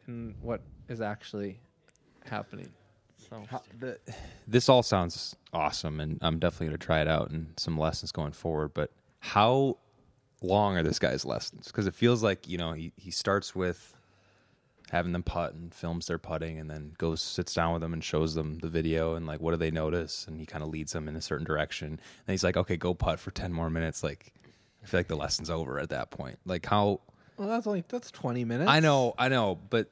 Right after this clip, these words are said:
Speaker 1: They still have forty.
Speaker 2: I feel like there's students out, out there that we have, I'm sure all three of us have, that are, like, looking for what they think is something more valuable than that, even though they probably don't realize in the moment how valuable that could be.
Speaker 1: Mm-hmm.
Speaker 2: But it's a scary thing to, like,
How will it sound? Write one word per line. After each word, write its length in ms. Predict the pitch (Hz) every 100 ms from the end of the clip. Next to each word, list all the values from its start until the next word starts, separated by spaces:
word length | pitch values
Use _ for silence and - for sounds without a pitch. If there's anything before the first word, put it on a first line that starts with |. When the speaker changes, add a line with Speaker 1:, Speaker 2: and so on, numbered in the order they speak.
| -
Speaker 1:
They 100 | 160
still 180 | - 202
have 80 | 170
forty. 280 | - 135 -
Speaker 2:
I 40 |
feel 140 | - 143
like 80 |
there's 160 | 131 127
students 420 | - 127 120 113
out, 200 | 110 101
out 240 | 82 101 -
there 320 | 101 90 90 - -
that 120 | 85
we 160 | 127 135
have, 360 | 92 87 101
I'm 120 | 92
sure 260 | 87 - 87
all 100 | 85
three 240 | - 107
of 80 | 90
us 140 | 85 -
have, 320 | 80 78 85
that 140 | 90
are, 100 | 85
like, 400 | 80 78 76 - - -
looking 460 | 90 95 - 85
for 600 | - 80 78 76 73 73 _ - _ _ _ -
what 180 | 87
they 140 | 110 110
think 260 | 98 82
is 80 | 85
something 240 | - 85 82
more 200 | 80 78
valuable 540 | 80 78 76 78 78
than 200 | 76 73
that, 280 | 76 76 80
even 180 | 95 85
though 220 | 80 78 82
they 140 | 92 90
probably 180 | 98
don't 160 | 90 73
realize 280 | 82 85 82
in 60 | 82
the 40 |
moment 320 | 78 80 76 78
how 100 | 76
valuable 380 | 78 76 76 78
that 180 | 78
could 220 | - 87 82
be. 320 | 82 107 135 -
Speaker 1:
Mm-hmm. 200 | 117 120 120 _ _ _ _
Speaker 2:
But 120 | 104
it's 100 | 95
a 40 | -
scary 320 | - 107 95
thing 280 | 101 117 104
to, 80 | 82
like, 240 | 76 73